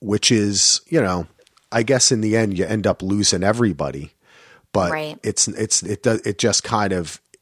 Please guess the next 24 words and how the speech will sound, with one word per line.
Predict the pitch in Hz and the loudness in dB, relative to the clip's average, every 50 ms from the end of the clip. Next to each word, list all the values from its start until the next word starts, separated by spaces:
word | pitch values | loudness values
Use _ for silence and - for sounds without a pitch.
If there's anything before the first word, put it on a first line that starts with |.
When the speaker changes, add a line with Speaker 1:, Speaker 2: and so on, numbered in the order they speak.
| _ - | _ -8
Speaker 1:
makes | 117 104 107 110 98 - - | -4 -4 -2 -2 0 0 0
it | 104 87 - | 0 0 0
look | 101 104 101 - - - | -2 -2 -2 -2 -2 0
like | 101 92 92 92 90 - - - - - | 0 2 2 0 -2 -4 -10 -12 -10 -10
it | 101 - | -2 0
gives | 113 113 104 101 - | 2 2 2 0 -2
them | - - 117 113 110 | 0 2 2 2 2
more | 98 92 92 101 107 107 104 101 | 0 0 2 2 2 2 2 0
time | - - - - 95 85 87 92 98 104 113 117 123 - - | 0 -2 -2 0 0 0 0 0 0 0 0 -2 -4 -2 0
on, | 92 90 87 92 90 85 - - | 2 2 2 0 -2 -6 -6 -4
on | 95 90 90 92 | -2 -2 -2 -2
the | 87 82 | -2 0
show. | - - - 107 98 107 135 147 147 _ _ _ _ _ _ - - - - - - - _ _ _ | 2 4 6 6 6 4 4 0 -4 _ _ _ _ _ _ -20 -20 -20 -20 -20 -20 -20 _ _ _
Uh, | - 87 85 87 87 80 80 - - | -2 0 0 0 0 -2 -4 -4 -4
and | 113 110 104 104 104 | -4 -4 -2 0 0
the, | 113 113 104 - - | 0 0 -2 -4 -4
the | 113 110 101 | -6 -4 -2
dramatic | - 131 110 101 101 98 98 107 117 135 139 127 110 - - - - - _ _ _ - | 0 0 0 0 0 0 2 2 2 0 0 -2 -6 -8 -14 -20 -20 -20 _ _ _ -8
tension | - 120 135 156 156 - - 139 107 101 95 92 104 - - | -2 0 0 2 2 2 2 2 0 -2 -2 -6 -6 -8 -6
was | 95 98 104 107 104 - | -2 0 0 0 0 0
really | 110 113 123 127 123 117 107 | 0 2 2 4 4 2 0
nil | 98 92 95 107 131 156 165 160 | -2 -2 0 4 4 4 4 4
for | 151 - - 104 87 | 0 -2 0 0 0
me | 80 73 78 71 67 71 76 80 | 0 -2 -4 -4 -4 -6 -6 -8